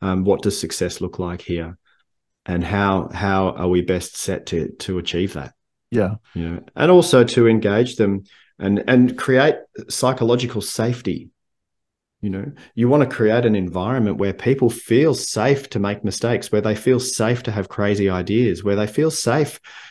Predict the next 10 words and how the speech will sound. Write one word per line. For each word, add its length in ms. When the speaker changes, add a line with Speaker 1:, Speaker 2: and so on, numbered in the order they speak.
Speaker 1:
to 120
challenge 440
each 180
other's 240
ideas 500
without 520
challenging 560
the 80
person. 500
Speaker 2:
Right. 220